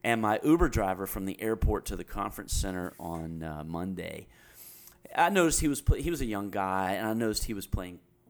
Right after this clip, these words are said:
worship music in the car as I got in the Uber. So he was clearly saying, "Yo, I'm a Christian." And so I engaged him a little bit, and he's part of a church plant in Colorado Springs. I'm like, "Dude, I'm going to talk to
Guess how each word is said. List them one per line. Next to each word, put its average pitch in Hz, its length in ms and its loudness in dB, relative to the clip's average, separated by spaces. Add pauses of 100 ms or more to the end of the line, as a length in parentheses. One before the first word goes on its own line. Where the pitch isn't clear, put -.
worship 110 340 -2
music - 460 -12
in 92 100 -10
the 92 80 -16
car - 420 -6
as 92 140 -10
I 95 60 -6
got 87 240 -4
in 87 120 -6
the - 120 -6
Uber. 131 260 4
So 135 160 -2
he 143 80 2
was 139 140 -2
clearly 160 420 0
saying, 117 460 -2 (400)
"Yo, 117 440 4
I'm 107 180 2
a 95 40 -4
Christian." - 460 -4 (560)
And 135 120 4
so 190 160 6
I 240 140 2
engaged 117 420 -2
him 113 80 -6
a 113 60 -4
little 110 160 -2
bit, 120 160 2
and 185 80 -6
he's - 160 2
part 131 180 4
of 131 60 -2
a 143 60 -2
church - 260 2
plant - 260 -2
in - 60 -12
Colorado 107 320 -4
Springs. - 360 -10
I'm 185 80 -10
like, 135 180 -6
"Dude, 359 220 -2
I'm 139 100 -4
going 160 260 0
to 156 60 -4
talk 165 240 -4
to 175 140 -12